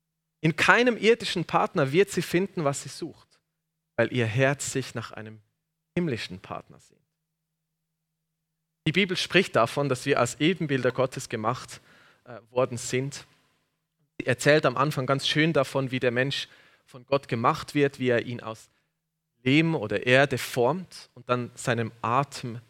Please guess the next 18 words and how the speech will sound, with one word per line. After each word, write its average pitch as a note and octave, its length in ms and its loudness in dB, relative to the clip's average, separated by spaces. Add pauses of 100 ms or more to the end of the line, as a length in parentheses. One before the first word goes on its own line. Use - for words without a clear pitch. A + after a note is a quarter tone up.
in B2 100 -14
den G#2 160 -16
Mensch. G#2+ 340 -20 (1900)
Und B2+ 260 -16 (840)
kann C#3 120 2
sich - 160 -8
das - 160 -14
so B2+ 80 -10
vorstellen, C#3 760 -4 (680)
wenn A2 220 -10 (240)
Jesus C#3 400 -2
sich - 260 -10
über, A#2+ 340 -2 (140)
sich - 320 -20
Gott D3 220 2
über B2 240 -2
den A#2 320 -6
Menschen, B2 600 -2